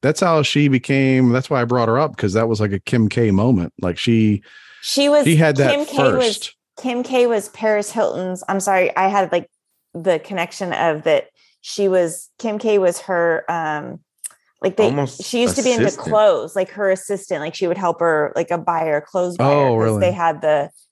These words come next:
Speaker 2: Dash thing. So she was, like,
Speaker 1: Okay.
Speaker 2: uh, she helped her with her outfits. I don't know what that, I can't think of what that's
Speaker 1: Okay.
Speaker 2: called, but
Speaker 1: No,
Speaker 2: yeah.
Speaker 1: but Paris Hilton had a sex tape, and that's kinda how she got, like, famous, famous, famous.
Speaker 2: Okay.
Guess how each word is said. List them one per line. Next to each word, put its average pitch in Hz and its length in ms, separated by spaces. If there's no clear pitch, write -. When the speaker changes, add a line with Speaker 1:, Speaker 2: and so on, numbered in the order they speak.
Speaker 2:
Dash 156 600
thing. 160 320
So 185 160
she 190 160
was, 180 180
like, 175 140
Speaker 1:
Okay. 147 500
Speaker 2:
uh, - 40
she - 160
helped 185 240
her 175 60
with 170 120
her - 140
outfits. - 680
I - 40
don't 170 160
know 160 60
what 160 120
that, - 100
I 165 100
can't 165 220
think 151 120
of 139 40
what 139 100
that's - 200
Speaker 1:
Okay. - 180
Speaker 2:
called, - 80
but - 160
Speaker 1:
No, 143 140
Speaker 2:
yeah. 123 140
Speaker 1:
but - 80
Paris 135 300
Hilton 147 200
had 117 100
a 95 40
sex - 300
tape, 92 220
and 104 80
that's 107 160
kinda 98 240
how 95 160
she 98 180
got, 90 460
like, 82 500
famous, 113 680
famous, 76 560
famous. 78 640
Speaker 2:
Okay. - 300